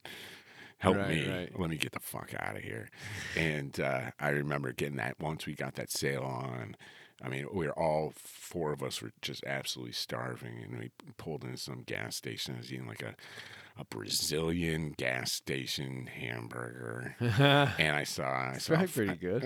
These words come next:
Speaker 1: uh, it was, it was actually better
Speaker 2: It's
Speaker 1: than
Speaker 2: actually
Speaker 1: American
Speaker 2: pretty good,
Speaker 1: one.
Speaker 2: yeah, right.
Speaker 1: Uh, and, uh, and I, uh,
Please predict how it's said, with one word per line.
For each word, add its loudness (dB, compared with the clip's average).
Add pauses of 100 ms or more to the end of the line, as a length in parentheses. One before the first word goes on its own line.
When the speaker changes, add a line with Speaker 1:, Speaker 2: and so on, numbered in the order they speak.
(140)
Speaker 1:
uh, -6
it 0
was, 4
it 6
was 12
actually 8
better 2
Speaker 2:
It's 2
Speaker 1:
than 4
Speaker 2:
actually 4
Speaker 1:
American 8
Speaker 2:
pretty 6
good, 4
Speaker 1:
one. 6
Speaker 2:
yeah, 8
right. 6
Speaker 1:
Uh, -2
and, 0
uh, 2 (440)
and 4
I, 6
uh, 2